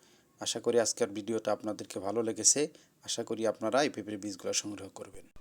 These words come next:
তবে একটা কথা মনে রাখবেন যে ভালো বীজ যদি আপনি গাড়তে পারেন, ভালো বীজ যদি বপন করতে পারেন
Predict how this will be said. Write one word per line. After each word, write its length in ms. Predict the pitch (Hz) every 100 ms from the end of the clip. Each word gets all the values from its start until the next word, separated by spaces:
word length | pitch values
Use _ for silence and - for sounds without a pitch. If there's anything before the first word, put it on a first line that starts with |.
| - - - - - -
তবে 160 | 139 139
একটা 280 | 139 - 160
কথা 160 | 151 151
মনে 260 | 131 120
রাখবেন 440 | 110 101 90 113 143 - - -
যে 100 | 110
ভালো 340 | 104 104 120 123
বীজ 440 | 110 131 175 - - _ 101
যদি 260 | 113 120
আপনি 280 | 113 117 113 98 _ _ _ - 110
গাড়তে 300 | 113 - 110
পারেন, 400 | - 110 143 156 -
ভালো 220 | 107 113
বীজ 260 | 110 143 151
যদি 180 | 127 117
বপন 280 | 107 107
করতে 300 | 104 95 -
পারেন 340 | 92 101 123